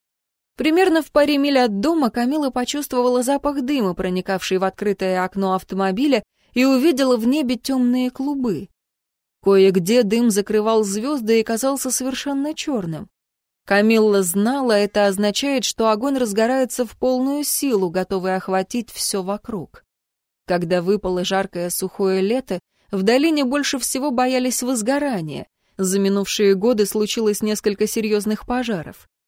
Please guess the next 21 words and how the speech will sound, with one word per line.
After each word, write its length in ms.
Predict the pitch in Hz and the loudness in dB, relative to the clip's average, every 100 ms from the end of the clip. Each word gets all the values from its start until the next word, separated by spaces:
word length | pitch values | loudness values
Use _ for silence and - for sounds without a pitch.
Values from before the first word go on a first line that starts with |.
| _ _ _ - | _ _ _ -2
Чем 320 | 196 196 196 | 0 2 2
ближе 500 | 208 220 240 185 180 | 2 2 0 0 -2
подъезжала 920 | - 180 185 190 185 180 208 190 170 | -2 -4 0 -2 -2 -4 -2 -2 -2
она 260 | 175 180 | -4 -4
к 80 | 170 | -6
дому, 460 | 170 233 277 196 180 _ _ _ | -4 -4 -2 -4 -8 _ _ _
тем 400 | - 233 220 202 | -2 2 2 0
гуще 440 | 202 294 277 - 214 | 0 -2 -2 -2 -4
становился 840 | - 220 214 220 233 233 - 254 | -4 -2 -2 -2 -4 -6 -8 -8
дым. 380 | 240 208 131 104 _ _ _ _ _ _ _ - | -6 -6 -6 -10 _ _ _ _ _ _ _ -4
Достигнув 640 | 190 196 - 226 202 202 185 | 0 2 0 -2 0 0 0
дорожки, 560 | 196 208 220 - 196 | 2 2 2 0 -4
тянущейся 720 | 185 202 190 180 - 185 - | -2 -2 -2 -2 -2 -2 -2
на 160 | 180 185 | -2 -4
холм, 420 | - 269 294 247 - _ _ | -2 0 2 -2 -4 _ _
Камилла 580 | 269 262 285 320 294 254 | 0 2 2 2 2 2
вжала 560 | 208 190 214 269 247 | 2 -2 0 2 2
в 140 | 240 - | -2 -8
пол 360 | - 277 277 | -4 -2 -2
педаль 520 | 254 - 214 208 202 220 | -4 -4 -2 -2 -2 -4
газа. 500 | 220 175 143 147 | -4 -4 -6 -10